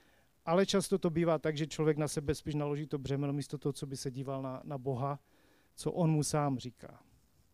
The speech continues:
Takže mládenci. Eh, a opět není to záležitost, jestli je člověk starý, mladý,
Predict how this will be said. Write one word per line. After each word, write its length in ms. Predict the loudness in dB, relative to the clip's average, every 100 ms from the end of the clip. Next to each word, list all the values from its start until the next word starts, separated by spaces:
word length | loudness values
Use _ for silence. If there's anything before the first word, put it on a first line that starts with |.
| _ _ _ _ _ _ _ _ _ _ _ _ _ _ _ -20 -20 -20 _ _ _ _ _ _ _ _ _ _ _ _ _ _ _ _ _ _ _ _ _ _
Takže 260 | -8 -2 0
mládenci. 800 | 4 4 4 2 -2 -8 -12 -16 _ -10
Eh, 360 | -6 -6 -6 -10 -20 -20 _ _ _ _ _ _ _ _ _ _ _ _ -6
a 80 | -4
opět 480 | 2 4 4 4 -4
není 240 | -4 -2 0
to 120 | 2
záležitost, 560 | 4 4 2 -2 0
jestli 180 | -2 -2
je 60 | -4
člověk 200 | -4 -6
starý, 360 | 0 2 2
mladý, 640 | 2 2 2 0 0 0